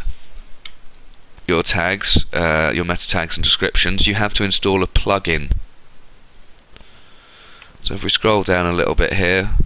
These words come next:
this is how you do it. It's quite straightforward. We'll scroll down a little more than that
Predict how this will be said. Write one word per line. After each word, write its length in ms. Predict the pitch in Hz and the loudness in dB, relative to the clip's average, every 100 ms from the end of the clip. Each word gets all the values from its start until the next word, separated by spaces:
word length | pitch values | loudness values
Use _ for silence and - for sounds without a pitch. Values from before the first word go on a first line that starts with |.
| - - - - - - - - - - - - | 2 -8 -14 -16 -20 -20 -20 -20 -20 -20 -20 -12
this 180 | - - | -10 -8
is 80 | |
how 140 | 104 104 | -2 0
you 160 | 85 | 0
do 140 | 82 80 | 2 2
it. 80 | - | 2
It's 100 | - | -2
quite 280 | - 82 | -2 0
straightforward. 680 | - 80 65 - 85 92 90 - - | 0 0 2 2 2 2 2 0 2
We'll 80 | - | 2
scroll 440 | - - - - | 2 0 -8 -8
down 180 | - 78 | -8 -6
a 80 | 78 | -4
little 240 | 78 85 | -4 -4
more 360 | 82 101 110 101 | -4 0 2 2
than 200 | 90 85 | 0 0
that 240 | 92 104 | 2 0